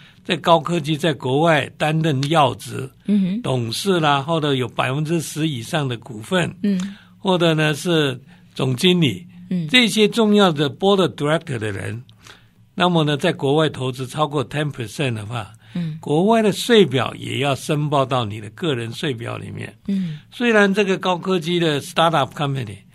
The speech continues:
Speaker 1: 可能还没有收到任何的钱，但是呢，他要了解你的资金调动的情况。
Speaker 2: 嗯。
Speaker 1: 所以你的税表呢，一定要附上去。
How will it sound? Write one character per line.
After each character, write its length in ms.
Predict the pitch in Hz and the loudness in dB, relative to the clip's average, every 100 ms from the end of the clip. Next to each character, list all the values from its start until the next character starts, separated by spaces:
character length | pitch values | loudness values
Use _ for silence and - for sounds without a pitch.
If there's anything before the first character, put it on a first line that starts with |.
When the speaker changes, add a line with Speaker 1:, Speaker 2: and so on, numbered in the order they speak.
| - - - | -20 -20 -20
Speaker 1:
可 200 | - 151 | -6 -4
能 160 | 147 151 | -2 -2
还 160 | 156 | -2
没 180 | 175 190 | 0 2
有 120 | 151 | 2
收 220 | - 160 | 0 -2
到 120 | 156 135 | 0 0
任 240 | 170 151 | 2 0
何 160 | 127 127 | -2 -6
的 140 | 123 | -8
钱， 400 | - 120 123 147 - _ - - - - | -8 -6 -6 -8 -16 _ -20 -20 -20 0
但 240 | 190 180 | 2 2
是 160 | 185 175 | 2 2
呢， 180 | 143 | 2
他 220 | 139 160 160 | 0 -2 0
要 160 | 160 | 0
了 300 | 127 131 170 | 0 0 0
解 280 | 180 143 131 | 2 0 0
你 120 | 123 | -6
的 160 | 120 135 | -6 -6
资 380 | 123 - 160 147 | -8 -12 -8 -6
金 280 | 147 151 - | -2 -4 -2
调 160 | - 160 | 2 2
动 200 | 151 135 | 2 0
的 100 | 117 | -2
情 260 | - 127 120 | -6 -8 -6
况。 320 | 139 127 - _ | -4 -6 -6 _
Speaker 2:
嗯。 260 | 196 180 147 | -4 -4 -4
Speaker 1:
所 140 | - 214 | 2 4
以 80 | 208 | 4
你 160 | 180 | 4
的 100 | 170 | 0
税 240 | 185 247 214 | 2 2 4
表 240 | 151 127 | 4 2
呢， 140 | 131 | 0
一 100 | 135 | -2
定 160 | 143 165 | 0 0
要 140 | 147 | 0
附 200 | 127 147 | 0 -4
上 240 | 120 131 104 | -4 -6 -6
去。 280 | - 117 | -12 -14